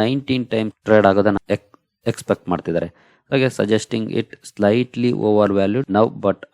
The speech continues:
undervalued long term. So ಲಾಂಗ್ ಟರ್ಮ್ ಕನ್ಸಿಡರ್ ಮಾಡಿದ್ರೆ ಖಂಡಿತ ಅಂಡರ್‌ವ್ಯಾಲ್ಯೂಡ್ ಅಂತಾನೆ ಹೇಳ್ಬೋದು. ಆದ್ರೆ ಟೆನ್ ಇಯರ್ಸ್ ನ ತಗೊಂಡ್ರೆ slightly overvalued.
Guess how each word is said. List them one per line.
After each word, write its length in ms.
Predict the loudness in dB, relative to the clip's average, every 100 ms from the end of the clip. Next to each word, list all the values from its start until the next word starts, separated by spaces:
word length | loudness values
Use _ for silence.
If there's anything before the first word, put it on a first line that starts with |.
| -4
undervalued 600 | -2 2 2 2 0 0
long 220 | 0 0 -6
term. 120 | -10
So 380 | -12 _ -10 -4
ಲಾಂಗ್ 280 | -2 -2 -2
ಟರ್ಮ್ 200 | -2 -2 -8 _
ಕನ್ಸಿಡರ್ 400 | -6 -4 -2 0
ಮಾಡಿದ್ರೆ 360 | 0 -2 0 -2 -4 _ _ -8
ಖಂಡಿತ 260 | -6 -2 -4 -4 _ _ -6
ಅಂಡರ್‌ವ್ಯಾಲ್ಯೂಡ್ 600 | -2 2 4 4 2 0
ಅಂತಾನೆ 300 | -2 -4 -4 _ -2
ಹೇಳ್ಬೋದು. 340 | 0 2 -2
ಆದ್ರೆ 340 | -2 0 0 -2 _ _
ಟೆನ್ 200 | 0 2
ಇಯರ್ಸ್ 300 | 2 2 -2 -8
ನ 40 |
ತಗೊಂಡ್ರೆ 440 | -4 0 0 0 -4
slightly 640 | -4 2 4 4 2 0 2 6
overvalued. 600 | 8 8 6 2 2 -4